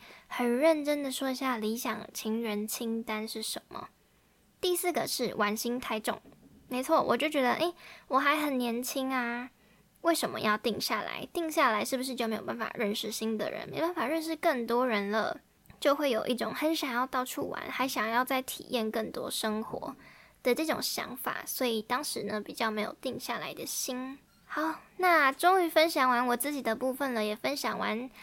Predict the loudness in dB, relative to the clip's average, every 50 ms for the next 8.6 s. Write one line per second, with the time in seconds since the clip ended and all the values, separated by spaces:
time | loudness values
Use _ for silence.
0 | -20 -10 -2 0 2 2 2 2 0 2 4 4 4 4 2 2 0 0 0 2
1 | 0 0 2 0 0 -2 -2 -2 -2 -2 -2 -2 -2 0 0 0 2 2 0 0
2 | -2 -6 -10 -10 -10 -8 -10 -10 -12 _ _ _ _ _ _ _ -6 -2 -2 0
3 | 2 2 2 2 2 2 2 2 2 0 -2 -4 -10 _ _ -4 -4 -4 -2 -4
4 | -6 -6 -8 -8 -4 0 0 0 2 2 0 0 -2 -2 -4 -6 -6 -4 -4 -4
5 | -4 -4 -2 0 0 2 2 0 0 -2 -2 -2 -2 -2 -2 -2 0 0 0 0
6 | 0 -2 -4 -4 -2 0 0 0 -2 -2 -6 -12 -18 -18 -18 -20 -20 _ _ -6
7 | -6 -6 -6 -4 0 0 2 2 0 0 -2 -2 -2 -2 -2 0 0 0 2 2
8 | 4 4 2 2 0 -6 -8 -10 -10 -10 -12 -12